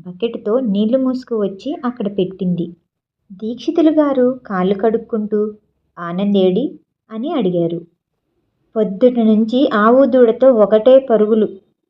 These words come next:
డొక్కలు వెచ్చబడితే నేనే బలవంతంగా నిద్రపుచ్చాను. జ్వరం చాలా ఉందా?" ఆయన తువాలుతో కాళ్ళు తుడుచుకుంటూ అన్నారు. "చాలా ఏం లేదు," అని లక్ష్మమ్మ చెప్తూ ఇంకోసారి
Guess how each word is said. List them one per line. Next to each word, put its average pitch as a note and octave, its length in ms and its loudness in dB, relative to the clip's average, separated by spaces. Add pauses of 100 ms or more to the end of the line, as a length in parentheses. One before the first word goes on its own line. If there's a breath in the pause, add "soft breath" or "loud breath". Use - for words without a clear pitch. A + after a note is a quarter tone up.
(180)
డొక్కలు A3 420 0
వెచ్చబడితే B3 800 0
నేనే A3+ 440 2
బలవంతంగా G#3+ 720 2
నిద్రపుచ్చాను. F#3+ 880 -4 (380)
జ్వరం F#3 420 -2
చాలా F#3 400 0
ఉందా?" F#3 400 -6 (580)
ఆయన G#3 560 -6
తువాలుతో D4 460 -2
కాళ్ళు A#3 340 0
తుడుచుకుంటూ A3 680 -2
అన్నారు. F3+ 460 0 (640)
"చాలా E3+ 280 -4
ఏం B3+ 240 -2
లేదు," B3+ 480 2 (640)
అని C4 180 -2
లక్ష్మమ్మ C#4+ 520 -2
చెప్తూ A#3 560 -4 (180)
ఇంకోసారి D#4 680 -2